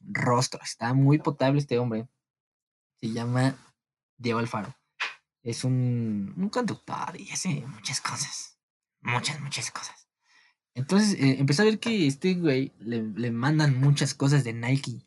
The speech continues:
Muchas cosas, muchas cosas. O sea, este, le, que, que la ropita, que el tapetito, que, que tipo de cosas que,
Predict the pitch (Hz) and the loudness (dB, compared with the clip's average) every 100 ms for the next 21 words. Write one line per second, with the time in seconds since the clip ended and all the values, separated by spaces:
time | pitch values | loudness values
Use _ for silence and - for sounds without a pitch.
0 | - 110 120 147 147 135 - - - - | -12 -4 2 2 2 -4 -8 -14 -16 -12
1 | 123 123 127 - - - - - 113 107 | -8 -4 -4 -4 -12 -12 -16 -10 -6 -6
2 | 101 - _ _ _ _ _ - 110 - | -8 -12 _ _ _ _ _ -10 -8 -8
3 | 110 110 107 - 110 123 120 113 - - | -4 -2 -4 -4 -6 -4 -4 -2 -4 -8
4 | - 156 143 - 127 127 123 123 - - | 2 2 2 0 4 4 4 0 -4 -8
5 | - 135 - 165 - - 131 131 127 135 | -10 -10 -2 -2 -2 -4 0 0 0 -4
6 | - 120 117 113 - 139 147 - 151 107 | -4 -4 -2 -4 2 2 2 0 0 0
7 | 117 127 123 120 110 | 0 0 0 -2 -4